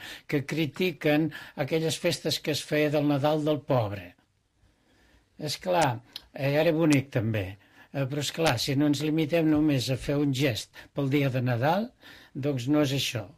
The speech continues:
sinó que aquesta conversió ha de, ha, ha d'afectar a tota l'actitud que vivim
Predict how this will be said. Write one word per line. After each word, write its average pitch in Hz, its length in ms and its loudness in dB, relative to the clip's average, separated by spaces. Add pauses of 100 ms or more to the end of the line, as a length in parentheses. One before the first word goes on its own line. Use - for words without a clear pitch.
(360)
sinó 143 240 -2
que 143 140 -2
aquesta 139 340 -4
conversió 131 840 0 (360)
ha 131 200 -2
de, 120 360 -2 (400)
ha, 120 120 -6 (200)
ha 131 80 0
d'afectar 131 600 0 (420)
a 123 100 0 (100)
tota 151 240 0
l'actitud 131 800 -4 (240)
que 123 160 -4
vivim 123 400 0